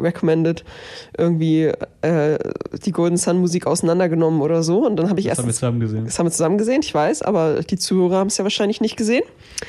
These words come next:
Speaker 2: Ja.
Speaker 1: Ähm,
Speaker 2: Kann man ja vielleicht einen Link.
Speaker 1: Einen Link in die Shownotes und so, ne?
Speaker 2: Ja.
Speaker 1: Ganz genau.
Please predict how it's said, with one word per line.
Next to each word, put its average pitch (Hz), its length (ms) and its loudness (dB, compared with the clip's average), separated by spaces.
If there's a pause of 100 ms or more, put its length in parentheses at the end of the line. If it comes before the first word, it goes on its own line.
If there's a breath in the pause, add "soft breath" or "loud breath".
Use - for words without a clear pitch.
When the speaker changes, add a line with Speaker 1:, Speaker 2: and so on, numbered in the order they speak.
(400 loud breath)
Speaker 2:
Ja. 175 320 4
Speaker 1:
Ähm, 165 480 2 (160)
Speaker 2:
Kann - 160 -2
man 156 160 0
ja 156 100 0
vielleicht 139 380 -4
einen 123 100 -4
Link. 123 280 -6 (640)
Speaker 1:
Einen 196 100 4
Link 262 200 6
in 262 80 4
die 240 80 4
Shownotes 233 540 2
und 180 120 0
so, 180 200 2
ne? 226 240 2 (180)
Speaker 2:
Ja. 127 160 -4 (240 loud breath)
Speaker 1:
Ganz 190 240 0
genau. 156 320 0